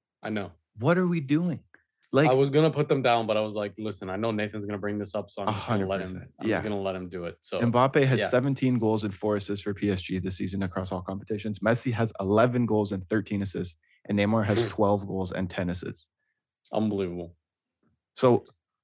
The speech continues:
Speaker 2: this,
Speaker 1: The numbers are insane.
Speaker 2: everybody is terrified of playing
Speaker 1: Yeah.
Speaker 2: against this. Like, this is a proper scary combination 'cause the link-up play in particular amongst these three players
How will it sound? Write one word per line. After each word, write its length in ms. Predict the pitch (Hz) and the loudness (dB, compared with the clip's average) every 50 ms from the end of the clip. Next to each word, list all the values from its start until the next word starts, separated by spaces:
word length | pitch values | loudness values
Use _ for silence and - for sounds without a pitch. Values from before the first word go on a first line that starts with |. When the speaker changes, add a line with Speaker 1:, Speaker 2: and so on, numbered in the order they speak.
| _ _ - | _ _ -10
Speaker 2:
this, 300 | 120 107 135 226 294 - | -4 2 6 6 6 8
Speaker 1:
The 40 | - 147 | 6 6
numbers 200 | 170 170 143 113 | 6 6 6 4
are 80 | 104 | 4
insane. 220 | 92 92 - 175 226 | 2 2 4 4 4
Speaker 2:
everybody 460 | 202 214 202 170 131 131 127 123 123 | 4 4 2 4 4 4 4 4 4
is 120 | 123 120 | 2 0
terrified 580 | - - - 120 117 113 104 - 101 98 98 - - | -2 -2 0 0 2 0 0 -2 -4 -2 -2 -2 0
of 200 | - 113 101 - | -2 -2 -2 -2
playing 260 | - - 123 117 110 | -2 0 2 2 4
Speaker 1:
Yeah. 140 | - 180 110 | 4 4 4
Speaker 2:
against 200 | 87 95 90 - | 4 2 0 -6
this. 140 | - - - | -8 -6 -2
Like, 160 | 113 117 123 | -2 0 4
this 160 | 170 226 - | 4 4 4
is 100 | 277 196 156 | 4 4 4
a 40 | 151 | 4
proper 540 | 117 - - - 123 120 120 - 120 110 104 | 2 2 0 0 2 2 2 2 0 0 0
scary 600 | 101 - - - - 127 117 117 117 110 117 110 | -2 -6 -8 -4 2 4 4 6 6 4 2 2
combination 640 | 107 - 113 107 98 107 101 95 90 90 - 78 82 | 0 -2 -2 -2 -2 -2 -2 -4 -4 -6 -8 -8 -2
'cause 180 | - 131 120 117 | -2 -2 0 2
the 100 | 135 131 | 2 4
link-up 480 | 123 135 156 180 180 - 131 110 - | 4 4 4 2 2 2 2 2 2
play 240 | - 120 110 107 - | 0 0 2 2 2
in 120 | 110 120 | 0 -2
particular 580 | 117 131 117 104 - 113 107 - 110 98 101 95 | 0 -2 -2 -2 -2 -4 -2 -2 -2 -2 0 0
amongst 500 | - 101 104 104 117 123 127 117 - - | 0 0 2 2 4 2 2 0 -4 -4
these 220 | - 113 107 104 | -2 -2 -2 -4
three 220 | - - - 107 107 | -6 -6 -2 -2 -2
players 460 | 104 - - 98 92 90 90 90 - | -2 -2 -2 0 0 0 -2 -4 -6